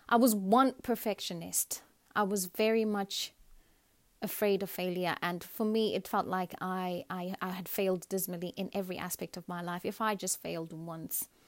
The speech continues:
But this book states that you know that you will fail in life. And, you know, sometimes you win,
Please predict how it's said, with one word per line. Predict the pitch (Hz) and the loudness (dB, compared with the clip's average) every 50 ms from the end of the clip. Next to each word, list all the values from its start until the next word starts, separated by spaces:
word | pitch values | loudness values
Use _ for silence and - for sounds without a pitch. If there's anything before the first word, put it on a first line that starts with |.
| _ - - - - - - - - - - | _ -20 -20 -20 -20 -20 -20 -20 -10 0 4
But | - 247 247 | 4 4 6
this | - 320 320 - | 6 6 6 6
book | - 254 247 247 - | 8 8 8 10 8
states | - - 180 226 - | 6 6 4 2 4
that | - 180 - - | 4 2 2 4
you | 220 220 214 | 2 2 4
know | 208 214 208 220 247 254 269 285 269 - - - | 4 4 4 6 6 6 6 6 4 0 -4 0
that | - 226 214 - - | 4 4 4 6 6
you | 233 233 233 | 4 4 4
will | 220 220 | 4 2
fail | - - 214 202 202 202 185 | 0 0 -2 0 0 0 0
in | 170 190 180 | -2 -4 -4
life. | 175 170 - - - - - - _ _ _ _ _ _ _ _ _ _ _ _ _ _ _ _ _ _ - - - - | -4 -6 -6 -8 -8 -10 -14 -16 _ _ _ _ _ _ _ _ _ _ _ _ _ _ _ _ _ _ -12 -8 -2 2
And, | 226 226 214 208 - 240 | 4 6 6 6 6 6
you | 226 | 6
know, | 208 196 | 6 6
sometimes | 208 - 254 254 - 285 269 247 226 185 | 6 6 6 4 4 2 2 4 4 4
you | 214 214 | 2 2
win, | 202 208 226 208 170 175 180 175 | 4 4 4 4 4 2 -2 -4